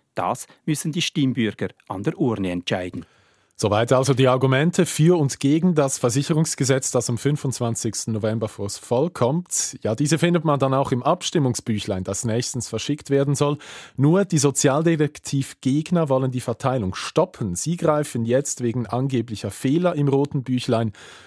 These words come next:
Speaker 2: zu juristischen Mitteln. Das kommt einem doch bekannt vor. Schon vor den Urnengängen zur Heiratsstrafe und zur Unternehmenssteuerreform zwei wurde das Abstimmungsbüchlein angezweifelt. Frage an unseren Bundeshausredaktor Philipp Burkhardt. Um was geht es diesmal?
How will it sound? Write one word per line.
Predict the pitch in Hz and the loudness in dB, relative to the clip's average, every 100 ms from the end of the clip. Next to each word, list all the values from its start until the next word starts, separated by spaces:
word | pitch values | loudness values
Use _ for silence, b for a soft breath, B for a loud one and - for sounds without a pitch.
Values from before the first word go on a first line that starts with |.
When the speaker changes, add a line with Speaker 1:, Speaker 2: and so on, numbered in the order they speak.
| B | B
Speaker 2:
zu | - 120 | -2 2
juristischen | 113 113 113 - - - 101 | 4 2 0 -2 -4 -4 0
Mitteln. | 107 98 - - | 0 -2 -8 -12
Das | - 131 - | -2 0 0
kommt | 147 143 | 0 0
einem | 139 113 110 | 0 0 2
doch | 131 - - - _ - | 2 0 -4 -16 _ -14
bekannt | 95 - 117 190 | -8 -2 0 0
vor. | - 185 190 | 0 0 2
Schon | - 135 | 2 0
vor | - 131 | 0 0
den | 131 | 0
Urnengängen | 131 156 170 151 143 143 | 2 4 4 2 2 0
zur | - 113 | 2 2
Heiratsstrafe | 120 151 143 - 131 127 - 131 B B B B | 2 2 0 0 2 0 0 -2 B B B B
und | 123 120 | -4 0
zur | 127 139 | 0 0
Unternehmenssteuerreform | 139 135 127 156 156 - 131 127 123 131 131 | 0 2 2 2 2 2 2 2 0 0 0
zwei | - 139 175 | 0 2 2
wurde | 151 120 | 2 2
das | 117 113 | 0 0
Abstimmungsbüchlein | 113 107 - 107 110 - 101 98 101 | -2 -4 -2 -2 -4 -4 -6 -4 -4
angezweifelt. | 95 92 101 - 85 78 - - - - | -4 -6 -6 -8 -10 -10 -16 -20 -20 -12
Frage | - 131 156 160 | 0 0 2 2
an | |
unseren | 160 151 151 139 | 2 2 2 2
Bundeshausredaktor | 190 190 151 120 127 110 92 107 | 2 2 0 0 0 0 -2 -4
Philipp | 98 104 104 | -4 -4 -2
Burkhardt. | 131 151 - 85 | -2 -2 -6 -10
Um | 104 | -6
was | 104 110 | -4 -4
geht | - 131 104 | -4 -6 -8
es | - | -8
diesmal? | 160 - 151 - | -6 -4 -6 -10